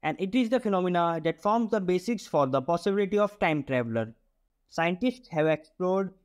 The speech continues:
various theoretical frameworks for time travel, and one of the most important is the concept of wormhole.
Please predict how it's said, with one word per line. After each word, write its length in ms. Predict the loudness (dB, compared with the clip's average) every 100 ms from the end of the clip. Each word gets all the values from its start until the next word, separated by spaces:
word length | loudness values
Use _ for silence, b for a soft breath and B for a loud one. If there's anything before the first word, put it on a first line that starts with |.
| _
various 380 | -2 0 2 -2
theoretical 460 | 0 0 0 0 0
frameworks 540 | 0 0 2 0 -2 _ _
for 160 | _ 0
time 260 | 2 0 0
travel, 380 | 0 0 0 -6 -12 _ _ _ -4
and 180 | 0
one 120 | 2 0
of 140 | 0
the 100 | 0
most 280 | 0 0 0
important 440 | -2 0 0 0
is 140 | -2 0
the 240 | -2 -2 -8 _ _
concept 480 | -2 -2 0 -2 0
of 240 | 0 0
wormhole. 640 | 0 0 2 2 0 0